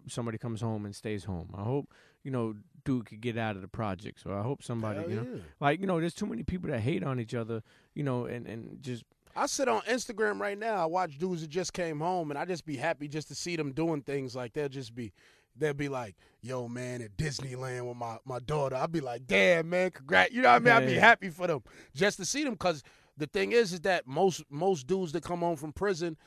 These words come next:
Speaker 2: they in a rush to get back to where they was before they come back to j-,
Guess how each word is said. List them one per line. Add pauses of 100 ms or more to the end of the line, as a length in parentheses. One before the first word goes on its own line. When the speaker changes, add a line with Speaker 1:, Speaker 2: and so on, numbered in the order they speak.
(280)
Speaker 2:
they
in
a
rush
to
get
back
to
where
they
was
before
they
come
back
to
j-,